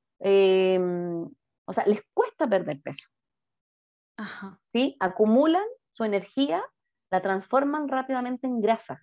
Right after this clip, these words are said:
Speaker 1: en agua estancada, en grasa.
Speaker 2: Mm.
Speaker 1: Son personas más lentas para comprender también.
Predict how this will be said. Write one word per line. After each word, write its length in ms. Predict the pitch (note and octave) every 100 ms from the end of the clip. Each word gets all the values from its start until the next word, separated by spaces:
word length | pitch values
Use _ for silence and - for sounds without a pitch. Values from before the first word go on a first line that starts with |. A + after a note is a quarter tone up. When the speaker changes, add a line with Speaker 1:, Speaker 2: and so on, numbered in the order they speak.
| -
Speaker 1:
en 160 | E3+
agua 420 | F#3+ G#3 D3 - -
estancada, 680 | D3 - D#3+ D3+ D#3 D#3 E3
en 120 | D#3
grasa. 340 | E3 D#3+ - _
Speaker 2:
Mm. 680 | G#3+ G#3+ G#3+ G#3 G3+ A3 G3
Speaker 1:
Son 120 | G3+
personas 420 | G3+ - A3+ G#3
más 200 | G#3 G#3
lentas 960 | G3+ G3 G#3+ G3+ F#3 - - - _ _ _ _ _ _ -
para 260 | F3+ F#3 F#3
comprender 640 | C#4+ C#4 C4+ A3+ G3+ F#3+ -
también. 440 | E3 D3 B2+ -